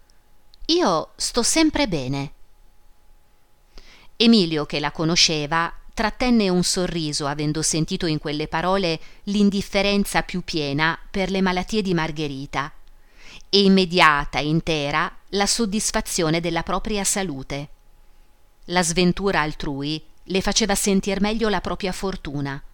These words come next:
Margherita si pose fra Stefano ed Emilio.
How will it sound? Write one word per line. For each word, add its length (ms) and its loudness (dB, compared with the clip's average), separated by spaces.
Margherita 840 2
si 260 -2
pose 340 0
fra 180 -2
Stefano 560 0
ed 160 -2
Emilio. 640 -4